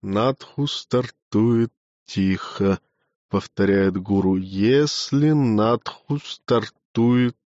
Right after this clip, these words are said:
тихо». Слово «если» душит его, затягивает в петлю. Память откликается эхом цитатой из прославленного сказания о Ваютхе. Марути же с хохотом прыгнул, как бес.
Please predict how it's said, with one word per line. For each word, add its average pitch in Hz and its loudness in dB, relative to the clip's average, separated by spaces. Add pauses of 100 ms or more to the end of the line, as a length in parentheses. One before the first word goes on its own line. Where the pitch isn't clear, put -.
(160)
тихо». 110 -2 (440)
Слово 113 0
«если» 117 0
душит 117 0
его, 92 0
затягивает 110 0
в - -20 (100)
петлю. 113 0 (460)
Память 139 2
откликается 117 0 (120)
эхом 104 -2
цитатой 139 -2 (320)
из 123 -2
прославленного 117 2
сказания 107 2 (100)
о 110 0
Ваютхе. 113 0 (720)
Марути 156 0
же 196 -2
с - -8
хохотом 127 -2
прыгнул, 110 -2
как 170 -2
бес. 107 -2